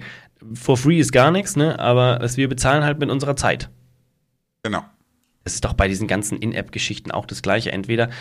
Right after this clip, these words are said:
Speaker 1: schaust du dir siebzehn Werbespots an, um weiterspielen zu können, äh, oder du gibst fünf Euro aus, um's werbefrei zu haben.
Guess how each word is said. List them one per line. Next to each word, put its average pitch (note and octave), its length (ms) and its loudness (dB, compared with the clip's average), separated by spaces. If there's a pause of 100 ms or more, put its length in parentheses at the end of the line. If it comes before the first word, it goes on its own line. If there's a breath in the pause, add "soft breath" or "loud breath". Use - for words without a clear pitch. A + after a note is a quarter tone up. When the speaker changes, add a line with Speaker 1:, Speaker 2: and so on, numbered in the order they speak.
(160 loud breath)
Speaker 1:
schaust A2+ 280 0
du A2+ 60 -2
dir G#2+ 120 0
siebzehn G#2+ 320 -4
Werbespots B2 500 -2
an, B2 160 0
um A#2 100 -2
weiterspielen B2+ 480 0
zu B2 120 -8
können, C3 280 -2 (240 loud breath)
äh, A2 220 2
oder A2+ 220 2
du A#2+ 100 0
gibst B2+ 180 -4
fünf C3 220 -2
Euro C3+ 220 4
aus, B2+ 220 2
um's C3 140 -4
werbefrei B2 400 0
zu F2+ 180 -8
haben. E2 300 -6